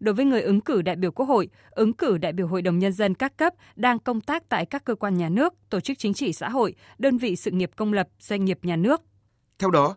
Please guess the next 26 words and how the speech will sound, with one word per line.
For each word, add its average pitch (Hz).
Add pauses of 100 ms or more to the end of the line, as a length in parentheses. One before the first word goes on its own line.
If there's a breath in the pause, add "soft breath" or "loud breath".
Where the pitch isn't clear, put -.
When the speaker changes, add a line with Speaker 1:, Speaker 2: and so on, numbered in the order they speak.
Speaker 2:
đại 151
biểu 139
Quốc 220
hội 220 (220)
và 113
Hội 113
đồng 113
Nhân 135
dân 147
các 185
cấp 226 (180)
phải 92
là 101
người 107
trung 170
thành 113
với 95
Tổ -
quốc, 180 (200)
nhân 123
dân 123 (100)
và 107
Hiến 92
pháp, 180 (420 soft breath)
phấn 160
đấu 135